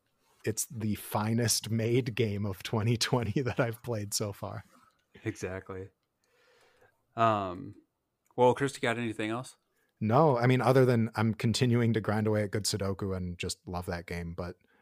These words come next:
Speaker 1: I have nothing else to say about it. <laughs>
Speaker 2: Hey, does that game make you better at Sudoku?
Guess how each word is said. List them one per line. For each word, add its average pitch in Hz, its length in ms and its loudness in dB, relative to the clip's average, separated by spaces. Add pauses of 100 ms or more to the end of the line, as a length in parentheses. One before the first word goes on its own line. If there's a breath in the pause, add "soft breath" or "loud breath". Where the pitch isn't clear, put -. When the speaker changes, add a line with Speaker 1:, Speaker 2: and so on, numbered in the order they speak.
Speaker 1:
I 95 60 -4
have 104 120 -2
nothing 117 260 2
else 120 180 2
to - 80 0
say 113 220 4
about 107 280 0
it. 139 240 2
<laughs> - 400 -20
Speaker 2:
Hey, 180 140 4
does 165 120 4
that 190 140 4
game 208 160 -2
make 160 220 0
you 147 80 0
better 110 400 -2
at - 100 -4
Sudoku? 110 580 -8